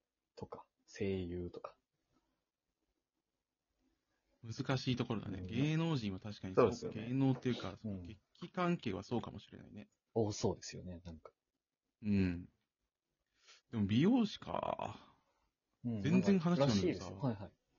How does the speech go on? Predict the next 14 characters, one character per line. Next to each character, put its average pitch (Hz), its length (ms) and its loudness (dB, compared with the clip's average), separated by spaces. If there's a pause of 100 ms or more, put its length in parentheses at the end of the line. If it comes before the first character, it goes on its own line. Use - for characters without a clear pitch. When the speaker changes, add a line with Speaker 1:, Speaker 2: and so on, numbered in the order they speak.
(800)
Speaker 2:
俺 104 120 0
最 175 180 0
近 180 320 4
髪 190 240 2
切 208 80 -2
っ - 40 -14
た - 120 -2
の 98 80 2
よ。 90 220 -6
Speaker 1:
お！ 214 240 10 (1400)
Speaker 2:
め 107 140 0
っ - 20 4
ち 156 140 2
ゃ 196 40 4